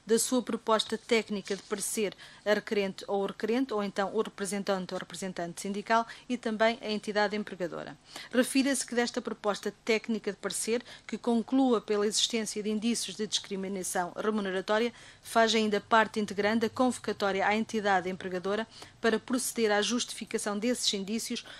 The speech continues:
ou para apresentar medidas corretivas, o que deve ocorrer no prazo de cento e oitenta dias. Finalmente, decorridos estes prazos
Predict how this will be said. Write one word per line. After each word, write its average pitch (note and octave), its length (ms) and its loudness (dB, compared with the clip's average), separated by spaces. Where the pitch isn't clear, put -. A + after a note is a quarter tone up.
ou G#3+ 100 2
para A3+ 220 4
apresentar G#3 560 0
medidas A3 460 2
corretivas, G#3 680 -2
o A3 100 -2
que - 120 -10
deve A3+ 240 4
ocorrer G#3+ 400 -2
no A3 100 -2
prazo G3 400 -4
de - 60 -10
cento G#3+ 320 -4
e A3 40 -2
oitenta G3+ 360 -6
dias. D3 400 -10
Finalmente, B3 640 6
decorridos A#3+ 540 -4
estes - 240 -4
prazos G#3+ 480 0